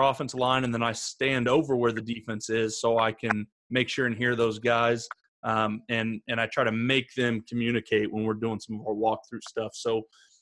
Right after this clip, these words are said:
he's gotten better at it. He does a better job now. Um, I think he's still at times nervous to make a mistake, but the more times that he can make a mistake but do it vocally where everyone's on the same page as him, I can say,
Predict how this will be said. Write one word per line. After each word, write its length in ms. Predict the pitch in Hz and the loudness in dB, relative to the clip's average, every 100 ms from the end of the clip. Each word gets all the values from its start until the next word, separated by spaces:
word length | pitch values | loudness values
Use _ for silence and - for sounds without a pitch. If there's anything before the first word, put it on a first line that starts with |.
| _ | _
he's 140 | 147 151 | 2 4
gotten 240 | 170 151 | 2 4
better 260 | 156 165 160 | 4 6 6
at 160 | 160 | 4
it. 100 | 160 | 4
He 100 | 139 | 4
does 180 | 131 127 | 4 4
a 80 | 127 | 2
better 340 | 117 135 147 | 4 6 6
job 320 | 127 135 135 | 6 4 4
now. 500 | 131 127 127 135 135 - | 4 2 4 2 0 -2
Um, 340 | 110 110 104 - _ _ - | -2 0 -4 -8 _ _ -8
I 40 | 110 | -6
think 200 | - 135 | -4 -4
he's 160 | 131 - | -2 -2
still 320 | 139 139 123 | 4 4 4
at 100 | - | 2
times 420 | 131 127 135 117 | 2 4 4 2
nervous 460 | 117 131 127 123 - | 2 4 4 2 0
to 220 | - 117 | 0 2
make 260 | 113 131 123 | 4 2 2
a 40 | |
mistake, 600 | 113 - - 139 120 - - _ _ _ | -2 -2 2 4 4 0 -16 _ _ _
but 240 | - 117 - _ | 0 0 0 _
the 120 | 117 | -4
more 480 | 117 127 143 147 139 | 0 4 6 8 8
times 560 | 131 139 139 139 131 110 | 6 4 6 4 0 0
that 180 | 113 110 _ _ - - | 0 0 _ _ -8 -6
he 120 | - - | -8 0
can 140 | 127 | 2
make 220 | 127 160 165 | 4 4 2
a 40 | |
mistake 500 | 156 - 160 160 160 - | 0 0 4 4 4 -4
but 100 | 107 123 | -4 4
do 140 | 139 | 4
it 40 | 113 | 6
vocally 420 | 131 160 151 165 | 4 4 4 4
where 180 | 143 120 | 6 6
everyone's 460 | 127 143 143 135 127 | 4 4 4 4 2
on 120 | 127 | 0
the 60 | 110 | 0
same 440 | 139 139 123 117 - | 0 2 2 0 2
page 200 | 185 147 | 0 0
as 100 | 113 | -2
him, 200 | 123 117 | 0 0
I 40 | 117 | -4
can 120 | 107 | -4
say, 380 | 123 120 113 | 2 4 4